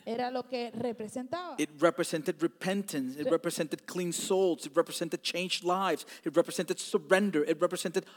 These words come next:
Speaker 2: holiness. It represented consecration.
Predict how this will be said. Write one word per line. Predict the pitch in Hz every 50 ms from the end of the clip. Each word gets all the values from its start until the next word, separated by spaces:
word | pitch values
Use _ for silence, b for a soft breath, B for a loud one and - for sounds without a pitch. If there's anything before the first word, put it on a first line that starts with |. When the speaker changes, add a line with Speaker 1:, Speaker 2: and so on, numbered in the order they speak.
| B -
Speaker 2:
holiness. | - - 214 220 247 220 185 156 147 135 - -
It | 170 147 180
represented | 180 180 185 - 190 185 185 202 190 - - _ -
consecration. | - - 190 202 202 - 220 214 - - 233 262 269 262 - - - - -